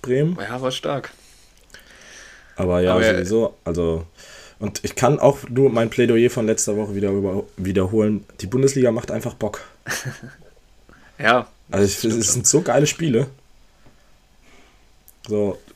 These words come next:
Speaker 1: mein Leverkusen, jetzt Mainz, klar, ein bisschen glücklich. Eigentor in Führung gegangen. Ähm,
Speaker 2: Aber ihr
Speaker 1: aber
Speaker 2: hattet auf
Speaker 1: dann
Speaker 2: jeden Fall Bock auf gelb-rote Karten. Kann man natürlich auch sagen.
Speaker 1: Tja. Ja.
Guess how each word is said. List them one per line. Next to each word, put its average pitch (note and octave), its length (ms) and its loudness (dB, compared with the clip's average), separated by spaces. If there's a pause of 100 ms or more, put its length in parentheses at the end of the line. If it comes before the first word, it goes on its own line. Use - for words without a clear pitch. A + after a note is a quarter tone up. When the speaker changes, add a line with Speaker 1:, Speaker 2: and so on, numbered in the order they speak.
(120)
Speaker 1:
mein G2+ 160 0
Leverkusen, A2 460 0
jetzt G#2+ 220 0
Mainz, A2 400 -2 (100)
klar, G#2 180 -4
ein F#2 60 -2
bisschen A2+ 240 -2
glücklich. A#2 440 -2 (960)
Eigentor G2+ 420 4
in F#2+ 40 2
Führung A2 320 2
gegangen. G2 360 2 (880)
Ähm, D#2 260 -6 (560)
Speaker 2:
Aber A2 140 0
ihr A2+ 60 6
Speaker 1:
aber A#2 60 2
Speaker 2:
hattet - 120 0
auf - 80 6
Speaker 1:
dann F2+ 80 0
Speaker 2:
jeden B2+ 140 2
Fall B2+ 180 4 (160)
Bock C3 200 2
auf C3+ 140 0
gelb-rote C3+ 380 0
Karten. C#3+ 360 0 (260)
Kann A#2+ 120 -8
man A#2 80 -6
natürlich A#2 300 -10
auch G#2+ 100 -6
sagen. - 180 -4
Speaker 1:
Tja. A#2 220 4 (920)
Ja. G#2 200 0